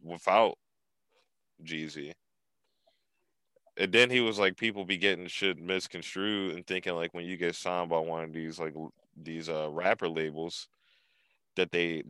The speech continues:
that they take care of you and shit, when really they be, like, just feeding off of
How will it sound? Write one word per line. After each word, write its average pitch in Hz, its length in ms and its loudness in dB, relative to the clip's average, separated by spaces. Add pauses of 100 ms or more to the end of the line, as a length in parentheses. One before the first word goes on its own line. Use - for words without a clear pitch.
that 87 120 -2
they 90 140 0
take 87 260 -2
care 113 300 8
of 101 40 4
you 85 160 -2
and 82 100 -10
shit, 80 360 -6 (140)
when 85 240 -10
really 98 420 4
they 85 160 2
be, 85 160 -4
like, 82 260 0
just 82 520 -6
feeding 87 520 0
off 87 280 2
of 80 120 -6